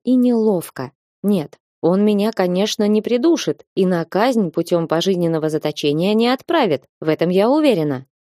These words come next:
Но пакость сделать может.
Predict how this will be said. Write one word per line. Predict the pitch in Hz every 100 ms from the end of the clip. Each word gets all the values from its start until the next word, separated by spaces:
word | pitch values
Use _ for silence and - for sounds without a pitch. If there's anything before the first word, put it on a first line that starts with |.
| -
Но | 190 170 -
пакость | 156 156 - 226 - 226
сделать | 208 277 277 294 - _ -
может. | 247 277 180 139 131